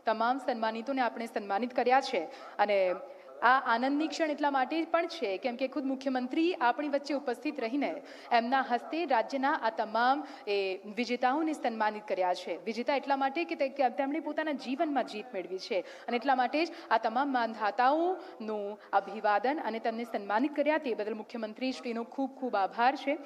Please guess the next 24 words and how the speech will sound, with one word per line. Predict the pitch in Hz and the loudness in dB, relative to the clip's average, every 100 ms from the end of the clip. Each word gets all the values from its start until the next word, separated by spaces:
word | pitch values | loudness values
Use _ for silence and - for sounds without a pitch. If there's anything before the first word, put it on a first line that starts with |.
| - - - | -14 -14 -2
હું | 226 226 214 | 2 2 0
વિનંતી | 220 226 262 | -2 -2 -2
કરીશ | 277 240 349 - - - | -2 -2 -4 -8 -8 -2
અમારા | 202 202 202 190 - - 196 | 2 4 4 2 -2 -12 -8
દીક્ષિત, | 208 - 254 226 | -8 -6 -6 -2
અ, | 202 | 0
સરને, | 190 247 220 233 339 - - - - - - - _ - - _ - | 2 2 2 0 -4 -8 -20 -20 -20 -20 -20 -20 _ -20 -20 _ -2
એડિટર | 214 247 254 254 | 0 0 0 0
દીક્ષિત | 254 - 269 | -2 -4 -2
સરને | 269 254 | 0 0
વિનંતી | 254 233 226 294 | -2 -2 -2 0
કરીશ | 285 285 | 0 0
કે | 294 | -4
તેઓ | 294 262 202 165 - - - - - | 2 2 2 -2 -10 -18 -20 -14 -2
મુખ્યમંત્રી | 247 254 269 262 269 294 294 294 | 0 2 0 2 2 2 2 -2
શ્રી | 233 247 233 | -4 -4 -4
ભૂપેન્દ્રભાઈ | 233 254 247 240 262 | -2 -2 -2 2 0
પટેલને | 269 262 262 262 | 0 0 0 2
મોમેન્ટો | 226 226 254 311 | 2 2 2 4
આપીને | 254 277 269 | 4 2 0
તેમનો | 254 247 269 | 0 2 4
આભાર | 208 - 247 | 2 4 2
અભિવાદન | 240 214 208 202 269 | 2 2 2 2 0
કરે. | 233 220 | 0 -2